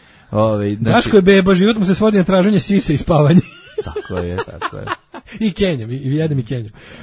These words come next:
Speaker 2: E, dobra ti je krvna slika zbog Ozempika i meni je bila najbolja deset godina dok sam bila na G L P jedan. O, ovaj, za poboljšanje gvožđa u krvi liži gelendere.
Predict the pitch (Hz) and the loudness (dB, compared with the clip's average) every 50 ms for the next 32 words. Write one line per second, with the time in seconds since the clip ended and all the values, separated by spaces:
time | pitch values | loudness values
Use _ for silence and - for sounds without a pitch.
0 | - - 123 127 147 147 147 143 143 143 143 139 151 156 160 214 247 - - 160 | -14 -6 -4 -2 0 0 0 0 0 -2 -2 -2 -2 -4 -2 -4 -6 -4 -6 -6
1 | 143 - 214 220 180 - 196 214 - 151 135 127 127 123 123 127 120 170 - - | -6 -4 -4 -6 -4 -6 -6 -8 -6 -6 -8 -6 -6 -6 -4 -4 -4 -6 -6 -6
2 | 117 113 131 135 156 165 151 156 156 151 151 147 131 123 123 123 127 127 123 123 | -8 -8 -6 -6 -6 -6 -6 -6 -6 -4 -6 -6 -6 -6 -6 -6 -6 -6 -4 -4
3 | 123 113 110 104 107 - - 123 110 110 107 113 113 110 104 104 110 - - 104 | -6 -6 -6 -8 -8 -10 -10 -10 -8 -8 -8 -8 -8 -8 -10 -10 -12 -14 -16 -18
4 | 104 101 104 117 123 110 117 113 107 101 - 101 101 98 98 131 175 185 - _ | -18 -16 -16 -16 -12 -8 -8 -6 -6 -8 -8 -10 -10 -10 -8 -10 -10 -10 -12 _
5 | _ _ - - _ _ - 127 117 120 127 127 123 127 - - 120 120 120 120 | _ _ -20 -20 _ _ -10 -8 -6 -4 -4 -4 -6 -6 -6 -4 -4 -4 -2 -4
6 | 120 113 110 110 120 120 120 120 120 120 120 120 123 - - 127 120 139 139 - | -4 -6 -6 -4 -4 -4 -2 -2 -4 -4 -4 -6 -6 -6 -6 -6 -4 -4 -2 -2
7 | 151 143 139 147 - - 175 180 196 196 175 175 180 175 156 151 139 - 180 170 | -2 -2 -2 -4 -4 -2 -2 -2 -2 -2 -2 0 -2 0 0 -2 -2 -2 -2 -2
8 | 156 151 151 147 151 156 139 139 127 131 139 143 160 165 160 | 0 0 0 0 0 0 -2 -2 -2 0 -2 0 0 0 0